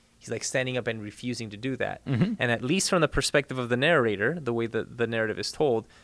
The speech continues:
Speaker 1: that's an honorable, God-honoring thing.
Speaker 2: Right, right.
Speaker 1: Right? And so it's like, you don't have to do all this rocket science in Romans thirteen to say the, not every government everywhere at every time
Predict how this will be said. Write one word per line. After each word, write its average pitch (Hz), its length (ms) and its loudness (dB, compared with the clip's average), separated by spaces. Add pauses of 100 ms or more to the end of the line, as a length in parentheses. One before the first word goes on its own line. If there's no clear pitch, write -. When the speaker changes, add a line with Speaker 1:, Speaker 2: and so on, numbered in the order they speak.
(140)
Speaker 1:
that's 123 340 4
an 123 180 -2
honorable, 117 680 0
God-honoring 110 760 -4
thing. - 360 -8 (160)
Speaker 2:
Right, 160 300 10
right. 147 240 6
Speaker 1:
Right? - 20 -20 (260)
And 131 120 0
so 156 100 6
it's 147 140 4
like, 127 280 6 (440)
you 139 180 0
don't 196 220 8
have 185 240 4
to 143 560 2 (180)
do 143 200 4
all 139 100 8
this 123 240 -4
rocket 123 320 4
science 113 400 0
in 117 120 -2
Romans 117 360 -4
thirteen 127 560 -2
to 113 160 -2
say 110 460 2 (680)
the, 123 180 2 (400)
not 147 400 6 (360)
every 143 360 6
government 127 540 6
everywhere 127 600 6
at 110 140 2
every 110 280 0
time 113 680 4